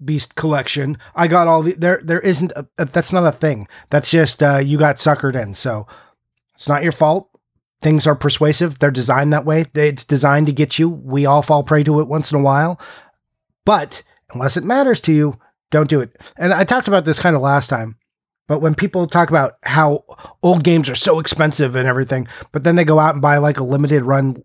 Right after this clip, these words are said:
limited edition version, and I used limited in the, just the most air quotiest way possible here, limited.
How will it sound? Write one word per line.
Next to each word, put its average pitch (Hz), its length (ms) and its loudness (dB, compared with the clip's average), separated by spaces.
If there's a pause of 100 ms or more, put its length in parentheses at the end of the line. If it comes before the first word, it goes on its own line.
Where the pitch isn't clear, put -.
(100)
limited 147 540 2
edition 139 480 0
version, 151 460 0 (260)
and 127 300 -4
I 123 140 -2
used 135 460 -2
limited 139 460 2
in 123 160 -4
the, 117 240 -6 (640)
just 143 360 -2
the 131 240 -2 (440)
most 151 460 2
air 160 160 2
quotiest 151 540 0
way 139 160 0
possible 135 500 -2
here, 120 180 -10
limited. 117 720 -10